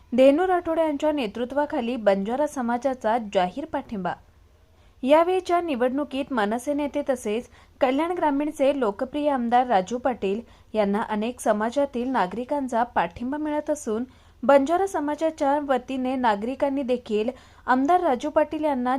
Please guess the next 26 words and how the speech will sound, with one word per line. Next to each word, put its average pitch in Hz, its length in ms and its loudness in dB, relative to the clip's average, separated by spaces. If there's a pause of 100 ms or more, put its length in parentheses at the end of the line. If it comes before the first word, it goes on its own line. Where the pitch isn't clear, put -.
जाहीर 214 300 0
पाठिंबा 254 480 -4
दिलाय. 269 300 -4 (580)
बौद्ध, 196 520 2 (140)
जैन, 214 300 0
गुजराती, 226 640 -2
वंजारी 214 540 2
समाजाचा 262 520 -4
सुद्धा 226 380 -2 (140)
जाहीर 208 320 0
पाठिंबा 285 460 -2
असून, 240 340 -2 (420)
पाटील 285 340 4
यांना 320 260 0
मिळाला 269 460 0
असल्यानं 262 560 -2 (580)
स्थानिक 320 400 6
भूमिपुत्र 302 560 0
व 294 80 0
नागरी 254 420 2
विकासाला 262 600 -2
दिशा 214 340 -6
देणाऱ्या 262 500 0
हक्काच्या 240 500 -4
उमेदवाराचा 254 640 -2
विजय 214 400 -2